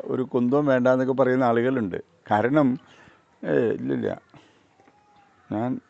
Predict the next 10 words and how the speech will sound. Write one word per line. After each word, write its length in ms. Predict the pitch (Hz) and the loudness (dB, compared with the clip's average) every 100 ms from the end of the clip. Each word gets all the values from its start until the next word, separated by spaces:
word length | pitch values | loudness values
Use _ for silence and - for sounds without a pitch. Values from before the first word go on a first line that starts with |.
| - | -6
ഞാൻ, 240 | 113 117 113 | -2 -2 -2
ഞാൻ, 280 | 110 110 | -2 -2
ഞാൻ, 240 | 107 110 107 | -2 -4 -4
ഞാൻ" 260 | 107 107 | -4 -4
എന്നാണ്. 340 | 98 101 85 82 _ _ _ _ _ _ - | -4 -4 -4 -12 _ _ _ _ _ _ -4
യൗസേപ്പ് 340 | 107 - 113 | -2 -2 -2
പിതാവ് 540 | 120 123 123 127 101 110 _ _ _ _ _ _ - | 2 4 4 2 0 -4 _ _ _ _ _ _ -8
ഉറക്കത്തിൽ 420 | 107 107 135 120 | -2 0 0 0
നിന്നുണർന്ന് 640 | 131 123 117 113 123 107 107 - | 0 2 0 0 0 0 -2 -2
ഉടനെ 500 | 104 120 120 117 | 2 4 4 0